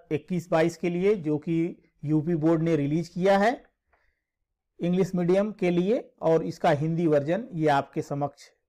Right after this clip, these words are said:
प्रेषित है। भौतिक विज्ञान, अब इसमें ये पूरे इंस्ट्रक्शंस दिए गए हैं। खंड अ,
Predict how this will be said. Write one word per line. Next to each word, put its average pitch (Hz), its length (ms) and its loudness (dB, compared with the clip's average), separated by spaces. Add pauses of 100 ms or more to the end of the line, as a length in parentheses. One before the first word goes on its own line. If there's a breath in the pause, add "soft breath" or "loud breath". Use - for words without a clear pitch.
(120)
प्रेषित 160 420 -2
है। 233 80 2 (200)
भौतिक 143 340 -2
विज्ञान, 160 380 0 (1000)
अब 160 120 0
इसमें 175 260 -2
ये 175 160 4
पूरे 175 280 0
इंस्ट्रक्शंस 165 560 -2
दिए 156 220 2
गए 160 180 2
हैं। 196 180 -4 (1120)
खंड 208 280 0
अ, 175 360 6